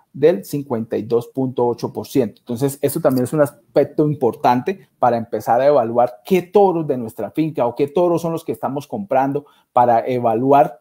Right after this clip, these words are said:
cuáles son de esas hijas de esos toros, cuáles son las hijas que se preñan más rápido, las hijas que llegan más rápido a la pubertad. Eso es un dato importante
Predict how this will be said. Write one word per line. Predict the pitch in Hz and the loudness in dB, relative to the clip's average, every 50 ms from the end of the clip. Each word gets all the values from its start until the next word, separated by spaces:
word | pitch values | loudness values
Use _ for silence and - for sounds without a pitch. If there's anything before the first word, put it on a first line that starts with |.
| _ _ | _ _
cuáles | _ 165 165 165 165 170 170 170 | _ 4 6 6 6 4 0 -2
son | 190 175 175 165 | -4 -4 -2 -2
de | 170 165 | -2 -2
esas | 160 175 160 - | -2 -2 -4 -4
hijas | 190 165 160 156 | -4 -2 -2 -2
de | 160 160 | -2 -2
esos | 147 160 147 - | -4 -6 -6 -4
toros, | 160 156 165 160 - | -2 -2 -2 -2 -2
cuáles | 156 143 147 | -2 -2 -2
son | 143 156 | -2 -2
las | 151 147 147 | -4 -2 0
hijas | 156 151 147 | -2 -2 -2
que | - 127 | -4 -8
se | 110 107 98 | -8 -8 -8
preñan | - 110 117 127 123 131 135 | -6 -6 -4 -4 -4 -2 0
más | 131 131 127 | 0 0 4
rápido, | 143 151 151 - 143 123 107 104 107 | 4 4 4 4 0 -2 -2 -2 -2
las | 113 107 107 - | -4 -6 -6 -4
hijas | 120 123 135 - | -4 -4 -4 -6
que | - 123 | -6 -6
llegan | 117 113 117 127 131 135 | -4 0 0 0 0 2
más | 143 165 165 | 2 2 4
rápido | - 180 147 - 151 | 4 2 4 4 2
a | 139 | 2
la | 135 117 - | 2 0 0
pubertad. | 117 110 107 104 - - 143 170 - - _ _ _ _ | -2 -4 -4 -2 0 2 2 2 0 -4 _ _ _ _
Eso | 139 127 143 | -6 -6 -6
es | 135 151 | -4 -4
un | 156 | 0
dato | 147 147 139 139 156 151 - _ | 2 2 2 4 2 -2 -2 _
importante | 147 135 123 110 - 107 - _ 143 147 151 156 190 196 196 | -4 -4 -4 -2 -4 -8 -2 _ 2 2 2 2 -2 -4 -4